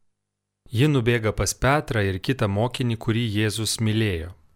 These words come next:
Vėlgi, daugelis mano, kad tai pats evangelistas, kuris nemini savo vardo iš kuklumo, arba kad Evangelijos autorius buvo Jono sekėjas, nenorėjęs garsinti savo vardo pasakojime.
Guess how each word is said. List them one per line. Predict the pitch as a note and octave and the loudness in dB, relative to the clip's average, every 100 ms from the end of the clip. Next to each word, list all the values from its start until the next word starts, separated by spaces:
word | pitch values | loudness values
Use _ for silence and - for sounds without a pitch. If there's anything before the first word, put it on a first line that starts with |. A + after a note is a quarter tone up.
| _ _ _ _ _ _ _ _ _ A#2+ | _ _ _ _ _ _ _ _ _ 2
Vėlgi, | C3 A2+ G2 F#2+ | 4 4 0 -4
daugelis | G2 B2+ B2 A2 G#2 - | 2 4 4 2 0 2
mano, | A#2 C3 B2 | 2 2 2
kad | G#2 G#2 - | -2 -4 -2
tai | G#2 | -4
pats | - A2+ G#2+ A2+ | 0 -2 0 0
evangelistas, | G2+ G2+ G2 A2+ D#3 - F#2 - - - - _ | 0 0 2 2 2 0 -2 -4 -6 -18 -20 _
kuris | - B2 A#2 B2 | 0 2 4 4
nemini | B2 B2 A2+ G#2 | 2 2 2 0
savo | - A2 G#2+ | -2 0 2
vardo | G#2+ A2+ A2 | 2 2 2
iš | G#2 | 0
kuklumo, | - G#2+ - C3+ D#3+ G2+ F2+ - - - - | -2 -6 0 2 2 0 -4 -10 -20 -20 -4
arba | B2+ D3 C#3+ C#3+ C#3 | 0 2 2 2 0
kad | - A2+ - | -2 -2 -2
Evangelijos | G#2+ G#2+ G#2+ C3 B2 A2 - | 0 2 2 2 2 0 -2
autorius | B2 C#3 C3+ C#3+ D3 - | 0 0 0 -2 0 -2
buvo | A2+ A#2+ A2+ A2 | 0 0 2 2
Jono | A2 B2 A#2 | 2 0 0
sekėjas, | - A#2 - C#3+ G2+ E2+ - - - _ _ - | 0 -2 0 2 2 -2 -8 -10 -12 _ _ -2
nenorėjęs | G#2+ A2 A2+ A#2+ G#2 | 2 2 4 2 2
garsinti | A2 A2+ - A2+ G#2 G#2+ | 2 2 2 -2 -2 -2
savo | - G#2 G2 | 0 0 0
vardo | G#2 A2 G#2 | 2 0 -2
pasakojime. | - A#2 F#2+ G2 - F2+ E2+ F2+ | -2 -2 -2 -4 -6 -6 -6 -10